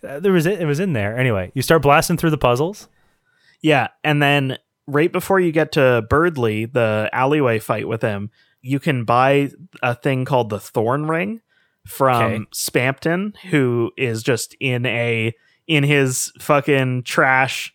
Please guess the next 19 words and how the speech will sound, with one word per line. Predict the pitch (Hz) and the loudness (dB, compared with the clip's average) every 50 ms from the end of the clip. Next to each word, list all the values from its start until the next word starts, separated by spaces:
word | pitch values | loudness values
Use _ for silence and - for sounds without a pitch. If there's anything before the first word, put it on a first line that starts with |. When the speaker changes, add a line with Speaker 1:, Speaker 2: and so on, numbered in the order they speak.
| _ _ _ _ _ _ _ _ - | _ _ _ _ _ _ _ _ -2
Speaker 2:
uh, | 139 131 127 120 113 113 | 0 2 2 2 2 0
dumpster, | 113 123 135 120 117 120 - - 135 120 117 120 120 | 0 0 0 0 0 -2 -4 -2 0 0 0 2 2
right? | 117 117 131 - - _ _ _ - - - | 2 2 0 0 -2 _ _ _ -20 -14 -8
Speaker 1:
Yep. | 143 104 101 104 127 | -4 -2 0 0 2
Speaker 2:
He, | - 185 175 147 120 | 4 4 4 4 4
he | 139 156 | 2 2
actually | 156 165 - - 196 180 | 2 2 0 0 0 2
doesn't | 156 156 147 143 151 123 104 | 4 2 2 2 -2 -6 -6
come | - - 147 131 | -2 -2 -2 -2
out. | 113 110 135 127 107 101 - _ | 0 0 0 0 0 -2 -6 _
He | - - 139 123 | -4 -4 -2 0
just, | 120 120 113 - - - - - - | 0 0 -2 -2 -8 -14 -14 -6 -4
like, | 139 120 107 107 - - - | -2 -2 -2 -4 -8 -8 -6
offers | 117 117 113 110 - 120 113 110 - - | -4 -4 -4 -2 -2 -4 -4 -4 -6 -6
to | - 113 | -6 -6
sell | - - - 107 110 127 | -6 -4 -4 -4 -4 -2
you | 123 131 139 151 | -2 0 0 0
it. | 156 160 - _ _ _ _ _ _ _ _ - | 0 0 -4 _ _ _ _ _ _ _ _ -4
Speaker 1:
Oh, | 127 123 151 190 160 107 - | 0 2 4 4 4 2 -2